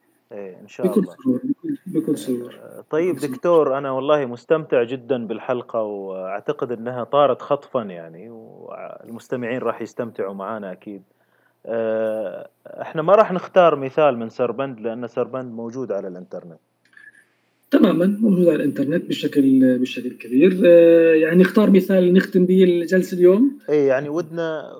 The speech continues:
Speaker 1: ودنا مثلًا سربند مثلًا موجودة على اليوتيوب، لها قناة.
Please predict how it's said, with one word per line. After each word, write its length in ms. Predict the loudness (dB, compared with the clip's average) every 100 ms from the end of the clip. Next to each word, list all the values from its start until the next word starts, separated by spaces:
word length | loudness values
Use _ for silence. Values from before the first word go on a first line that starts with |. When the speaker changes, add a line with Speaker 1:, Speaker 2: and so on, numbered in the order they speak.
| -12
Speaker 1:
ودنا 340 | -10 -8 -8
مثلًا 760 | -8 -6 -6 -6 -8 -12 -12 -10
سربند 560 | -6 -4 -2 -4 -6
مثلًا 340 | -12 -8 -8 -10
موجودة 600 | -10 -8 -6 -6 -4 -6
على 120 | -6
اليوتيوب، 560 | -8 -10 -10 -12 -12 -14
لها 220 | -16 -14 -14
قناة. 520 | -14 -14 -16 -18